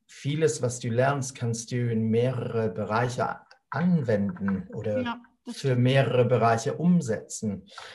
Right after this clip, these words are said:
Speaker 1: Selbst, also selbst jetzt, wenn ich in Schauspielschulen unterrichte, ich sage zu meinen, meinen Schülern,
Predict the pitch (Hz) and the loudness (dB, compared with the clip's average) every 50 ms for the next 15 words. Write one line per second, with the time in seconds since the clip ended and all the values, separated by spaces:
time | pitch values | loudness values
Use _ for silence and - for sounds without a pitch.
0 | - - _ - 107 127 131 135 139 139 - - - - - 127 117 127 123 113 | -20 -20 _ -2 2 4 4 4 4 0 -6 -12 -10 -8 -6 -4 -4 -4 -4 0
1 | 113 139 127 123 123 - - 110 107 131 139 180 175 - - - - - 117 110 | 0 0 0 0 -2 -6 -8 -4 0 2 2 2 0 -2 -8 -12 -12 -12 -6 -4
2 | 123 123 120 110 110 - 113 110 107 107 101 101 - - - 110 120 127 120 - | -2 0 0 -2 -2 -2 -4 -2 -2 -2 -4 -6 -8 -4 -2 -2 0 -2 -2 -6
3 | - 131 123 117 110 - - - 113 107 107 104 101 101 101 98 - - - 113 | -8 -8 -8 -8 -8 -8 -8 -8 -6 -6 -4 -4 -6 -6 -8 -10 -12 -10 -6 -6
4 | 113 107 - 113 104 - 151 175 - - - - - 101 92 - - - _ _ | -6 -4 -4 -4 -2 -2 -2 -2 -4 -4 0 2 2 2 0 -2 -8 -16 _ _
5 | _ _ _ _ _ - - - - - - _ - 107 - - 120 113 107 113 | _ _ _ _ _ -20 -20 -20 -20 -20 -18 _ -12 -12 -8 -4 0 0 2 2
6 | 113 113 110 - - - 123 117 110 110 107 107 107 104 104 104 101 - - 92 | 0 0 -4 -4 -8 -6 -4 -4 -2 -2 -2 -2 -2 -2 -4 -4 -6 -6 -6 -6
7 | 104 101 101 95 - - - 147 151 151 139 127 123 113 110 107 107 | -6 -4 -6 -6 -6 -8 -6 -6 -2 0 0 2 2 0 0 -2 -4